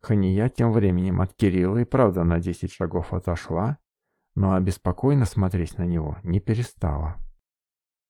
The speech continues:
Раздражение по этому поводу задушил на корню. Не запрещать же им общаться в самом деле. Друзья детства же, блин, на мою голову.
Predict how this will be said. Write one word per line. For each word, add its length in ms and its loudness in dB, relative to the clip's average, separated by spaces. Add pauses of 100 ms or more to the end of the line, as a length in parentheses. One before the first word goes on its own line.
(140)
Раздражение 760 2
по 120 -2
этому 320 4
поводу 540 -2
задушил 500 0
на 140 2
корню. 560 -2 (680)
Не 140 4
запрещать 580 0
же 100 2
им 100 4
общаться 460 -2
в 40 -14
самом 380 -2
деле. 320 -8 (500)
Друзья 460 0
детства 480 -2
же, 140 -12 (120)
блин, 420 0
на 120 0
мою 240 0
голову. 500 -4